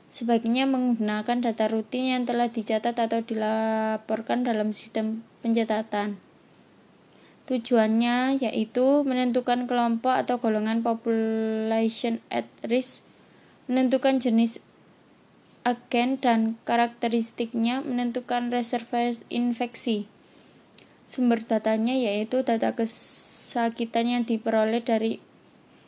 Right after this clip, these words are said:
unit pelayanan kesehatan dan masyarakat, data kematian yang dapat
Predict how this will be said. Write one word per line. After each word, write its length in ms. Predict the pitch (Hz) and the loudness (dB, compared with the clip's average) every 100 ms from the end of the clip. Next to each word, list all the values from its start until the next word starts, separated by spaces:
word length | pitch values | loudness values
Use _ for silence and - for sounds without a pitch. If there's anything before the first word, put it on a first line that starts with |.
| - 233 | -4 4
unit 320 | 233 240 - | 4 4 -2
pelayanan 560 | 254 240 233 226 240 | 0 2 4 2 0
kesehatan 560 | 240 233 233 220 247 247 | -4 0 -2 0 0 2
dan 160 | 226 220 | 2 0
masyarakat, 640 | 226 220 214 214 226 240 - | 0 -2 -2 -2 -2 -4 -4
data 240 | 220 220 220 | -2 -2 -2
kematian 480 | 226 226 226 240 254 | -2 -2 0 -2 -2
yang 160 | 254 | -2
dapat 320 | 247 226 220 | 0 -2 -2